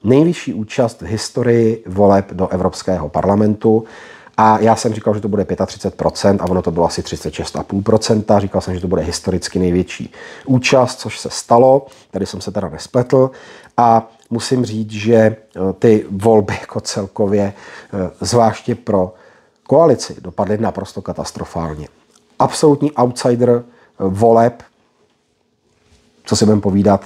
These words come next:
tak jsou Piráti. Ty si mysleli na tři a čtyři mandáty, dostali jeden s Ondřejnýma ušima a byli vůbec rádi. Ještě to dostala Gregorová, což se dalo předpokládat, takže skočila kolaju. Přesto chtějí pro kolaju, <laughs> aby dostal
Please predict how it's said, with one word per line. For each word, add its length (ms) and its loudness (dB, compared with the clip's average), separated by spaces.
tak 160 -4
jsou 140 -8
Piráti. 500 -10
Ty 120 4
si 160 2
mysleli 400 2
na 100 -2
tři 180 -8
a 40 -4
čtyři 240 -10
mandáty, 500 -2
dostali 380 -2
jeden 220 0
s 60 -12
Ondřejnýma 420 -4
ušima 460 -2
a 60 -6
byli 180 2
vůbec 340 -2
rádi. 320 2
Ještě 180 -4
to 80 -6
dostala 300 0
Gregorová, 520 0
což 160 -12
se 120 -4
dalo 160 0
předpokládat, 600 0
takže 220 -4
skočila 460 -2
kolaju. 480 2
Přesto 640 0
chtějí 400 0
pro 220 -6
kolaju, 640 -4
<laughs> 80 -6
aby 140 -8
dostal 440 -2